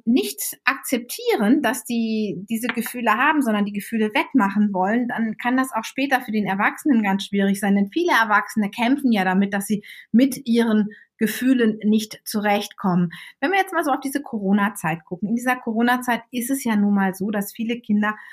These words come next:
einfach traurig sind, die hängen durch, die können ihre Freunde nicht so sehen, die können nicht zum Sport gehen. Und,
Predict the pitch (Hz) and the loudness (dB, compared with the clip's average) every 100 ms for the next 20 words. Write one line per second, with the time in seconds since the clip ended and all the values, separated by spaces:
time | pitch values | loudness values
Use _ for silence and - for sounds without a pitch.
0 | - _ 240 254 294 - 202 220 254 247 | -20 _ -4 -2 -4 -4 -2 0 2 -2
1 | - 190 214 262 269 277 269 269 233 240 | 0 -2 0 0 4 4 4 2 0 2
2 | 226 220 - 233 233 - - - - 285 | 2 -2 -4 -6 -6 -16 -20 -20 -2 2
3 | 262 262 269 269 - 220 247 247 233 220 | 4 2 0 -4 -2 2 4 6 6 2
4 | - 214 208 208 214 262 254 262 - - | 0 0 2 0 0 0 0 -2 -4 -2
5 | 247 247 - 196 202 214 - 202 196 180 | -2 -2 -4 0 2 2 -2 2 2 2
6 | 180 - - - - 233 247 | -2 -16 -20 -10 0 2 2